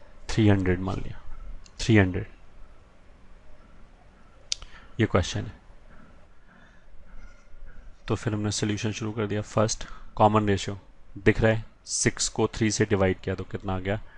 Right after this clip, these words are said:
टू, तो टू, ये answer हो गया। दूसरा ninth term, तो second part के लिए ए बराबर कितना है क्वेश्चन में, थ्री, आर बराबर कितना है, टू,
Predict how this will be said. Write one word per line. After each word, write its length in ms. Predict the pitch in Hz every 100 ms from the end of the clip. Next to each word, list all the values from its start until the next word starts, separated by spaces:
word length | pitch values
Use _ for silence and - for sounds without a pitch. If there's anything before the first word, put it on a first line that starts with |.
| - - -
टू, 140 | 98 - - - - - -
तो 100 | 101 95 -
टू, 120 | 95 92 - - 101
ये 80 | 98
answer 280 | 92 98
हो 60 | 95 -
गया। 100 | - - - - - _ 101
दूसरा 420 | 104 101 107 113 107 104
ninth 400 | 95 95 98 -
term, 160 | 90 - - - - - - - - - - - - - - - - - - - - -
तो 60 |
second 460 | - 104 - 107 -
part 220 | 101 101
के 140 | - 101
लिए 260 | 107 113 - - - -
ए 120 | 110
बराबर 340 | 107 107 101 104
कितना 240 | 104 104
है 60 | 104
क्वेश्चन 320 | 104 - 110
में, 140 | 110
थ्री, 320 | - - 117 120 - -
आर 140 | 104 101
बराबर 340 | 101 98 101
कितना 300 | - 98 104
है, 120 | 101 - -
टू, 160 | 101